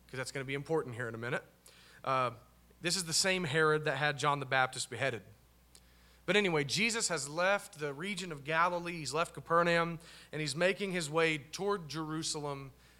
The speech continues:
headed for his cross. And as Jesus gets into the region of Judea and beyond the Jordan, crowds gathered to him, Mark tells us in verse one. They gathered to him like they always did, and as was his custom, he began to preach to them.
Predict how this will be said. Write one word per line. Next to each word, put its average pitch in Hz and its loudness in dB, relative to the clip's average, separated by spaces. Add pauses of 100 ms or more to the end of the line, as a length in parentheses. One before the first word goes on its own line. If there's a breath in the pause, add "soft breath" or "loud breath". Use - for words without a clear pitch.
(260 soft breath)
headed 160 0
for 151 0
his 127 -4
cross. - -6 (960)
And 170 2
as 160 4
Jesus 233 2
gets 220 2
into 208 2
the 175 0
region 175 -4
of 151 -6
Judea 151 0
and 147 -4
beyond 139 0
the 131 -4
Jordan, 139 -2 (420 loud breath)
crowds 147 4
gathered 170 6
to 143 -4
him, 101 -10 (320)
Mark 131 -6
tells 131 -6
us 127 -6
in 131 -8
verse 131 -4
one. 147 -2 (400 soft breath)
They 135 -6
gathered 180 4
to 185 0
him 180 2
like 175 2
they 175 4
always 175 6
did, 120 -4
and 117 -6
as 180 6
was 208 4
his 180 -2
custom, 220 2
he 147 -4
began 151 -4
to 208 -10
preach - -8
to 143 -12
them. 101 -16